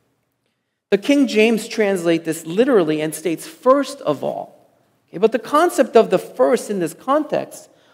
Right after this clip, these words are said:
was also the most important. One of my favorite fictional instructors of all times,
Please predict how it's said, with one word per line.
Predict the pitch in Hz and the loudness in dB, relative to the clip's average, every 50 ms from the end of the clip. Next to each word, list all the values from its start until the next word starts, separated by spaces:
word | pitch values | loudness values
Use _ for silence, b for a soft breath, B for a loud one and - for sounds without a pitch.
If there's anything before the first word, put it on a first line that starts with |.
| b b | b b
was | 226 254 277 | -4 2 2
also | 302 320 311 311 294 220 | 2 2 2 2 0 2
the | 180 190 180 | 2 2 0
most | 180 190 202 208 196 - 170 | 2 0 0 0 -2 -6 -8
important. | 147 131 - - _ - 180 180 - - - - _ - - - _ _ _ _ _ _ _ _ _ _ _ _ _ _ _ _ _ _ _ _ _ _ _ _ _ _ _ _ _ _ _ _ _ _ _ _ _ _ - 196 | -10 -10 -12 -14 _ -4 -2 -2 -2 -6 -14 -20 _ -20 -20 -20 _ _ _ _ _ _ _ _ _ _ _ _ _ _ _ _ _ _ _ _ _ _ _ _ _ _ _ _ _ _ _ _ _ _ _ _ _ _ 2 4
One | 214 | 6
of | 208 202 | 6 6
my | 185 165 160 | 4 2 0
favorite | - - - - 214 220 233 240 214 202 175 - - | -2 -10 -4 4 6 6 6 6 4 2 0 0 -2
fictional | - - - 285 294 294 - 277 240 214 185 | -8 -6 -4 -2 -2 -2 0 2 2 2 2
instructors | 180 180 160 - - - 214 214 208 214 196 170 143 143 | 2 -2 -4 -6 -2 2 2 2 2 2 -2 -2 -2 -4
of | 143 135 - | -8 -10 -2
all | - 165 185 190 196 185 | 0 2 2 2 0 -2
times, | 185 - 151 131 104 - - _ _ - _ | -4 -6 -8 -8 -8 -10 -18 _ _ -20 _